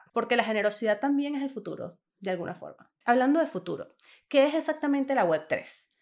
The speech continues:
Planteado en los términos más sencillos, porque créeme que estamos tratando todavía de entenderlo, porque se sabe lo que viene, pero ha sido bastante ambicioso predecir su aplicación a la realidad.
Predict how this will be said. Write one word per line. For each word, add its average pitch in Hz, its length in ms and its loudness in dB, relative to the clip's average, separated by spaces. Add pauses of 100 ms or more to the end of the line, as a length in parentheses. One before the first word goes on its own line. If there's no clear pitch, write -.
Planteado 247 380 4
en 339 80 2
los 339 140 0
términos 262 360 2
más 226 200 0
sencillos, 240 440 -2
porque 202 260 -6
créeme 226 380 -2
que 208 60 -2
estamos 196 340 -4
tratando 208 360 -2
todavía 190 320 -2
de 233 60 -4
entenderlo, 196 720 -2 (200)
porque 254 200 2
se 262 100 0
sabe 330 300 4
lo 349 120 2
que 233 100 0
viene, 226 320 2
pero 214 200 0
ha 208 40 0
sido 302 200 4
bastante 240 340 2
ambicioso 254 580 0
predecir 185 420 -2
su 247 160 2
aplicación 208 920 0
a 233 80 0
la 196 100 0
realidad. 170 600 0